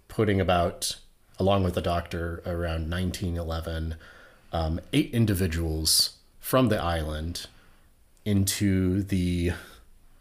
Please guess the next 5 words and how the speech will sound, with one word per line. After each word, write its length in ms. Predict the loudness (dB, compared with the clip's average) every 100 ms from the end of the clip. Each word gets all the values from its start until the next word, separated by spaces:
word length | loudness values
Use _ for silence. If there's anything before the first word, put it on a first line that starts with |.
| -20 -20 -6
main 260 | 0 4 6
school 480 | 4 4 4 4 2
for 200 | 0 -2
the 100 | 0
feeble-minded. 800 | -2 -2 0 2 2 0 -8